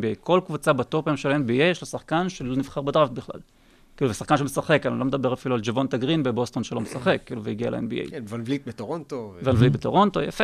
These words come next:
Speaker 2: כן.
Speaker 1: אה, אה, שחקן משמעותי שמשחק, undrafted. אז, אז זה, זה הסיטואציה היום, כי זה הרבה פחות, אה, אם נבחרת מקום חמישי או...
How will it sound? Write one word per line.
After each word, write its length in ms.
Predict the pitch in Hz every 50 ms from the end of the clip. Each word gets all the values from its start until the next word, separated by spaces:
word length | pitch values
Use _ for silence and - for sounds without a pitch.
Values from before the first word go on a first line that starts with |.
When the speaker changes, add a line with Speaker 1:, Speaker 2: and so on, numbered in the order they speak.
| - - -
Speaker 2:
כן. 100 | - - - _ _ 165
Speaker 1:
אה, 520 | 143 143 143 139 139 139 139 135 135 131 131 123 123 123 120 123 185 - _ _ _ _ _ _ _ _ _ _ _ _ _ _ -
אה, 140 | 139 123 113
שחקן 400 | - - 139 - - 175 175 175
משמעותי 440 | 165 156 - - 139 127 - - 165
שמשחק, 380 | 143 151 - - 139 - 175 180 170 - - - - - - 143
undrafted. 600 | 143 147 139 156 143 127 - - - - _ - - - - - - - - - - -
אז, 460 | 123 123 123 110 95 104 107 - - -
אז 560 | - 139 123 117 113 110 107 104 110 - _ - 294 277 240 165
זה, 360 | 123 98 113 139 156 170 165 147
זה 260 | 120 127 143 156 160
הסיטואציה 560 | 147 - - - - 135 127 113 - - 131
היום, 160 | 117 107 104
כי 120 | 101 - 120
זה 100 | 104 107
הרבה 180 | 107 98 95 113
פחות, 440 | - - - - 131 120 - - 143
אה, 440 | 131 123 120 117 117 117 117 117 117 123 - - - - - - - 135
אם 60 | 117
נבחרת 420 | 123 120 110 - - 139 127 - -
מקום 360 | 113 113 - - 127 120 110
חמישי 520 | - - 120 117 113 - - 131 120 120
או... 440 | 117 117 117 117 117 120 - - -